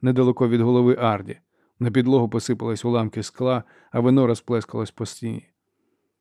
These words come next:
Вест ще більше розлютився. "Якого хріна ти не слухаєш, що я кажу?" Він умить перетнув кімнату.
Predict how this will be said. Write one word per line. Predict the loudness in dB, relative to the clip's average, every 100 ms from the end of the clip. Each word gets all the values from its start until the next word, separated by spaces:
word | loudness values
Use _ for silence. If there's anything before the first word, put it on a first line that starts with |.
| _ _ 2
Вест | 4 4 0
ще | -2 0
більше | 2 -2 -2 -6
розлютився. | -4 -6 -6 -10 -14 -18 -20 _ _ _ _
"Якого | 0 4 4 6
хріна | 4 6 6 4 4
ти | 4
не | 4
слухаєш, | 6 4 6 4 4
що | 4
я | 4 4
кажу?" | 4 4 2 0 -6 _ _ _ _ _ _
Він | -2 0 0 0
умить | 2 2 2 0
перетнув | 0 2 0 -2
кімнату. | 0 0 2 0 -2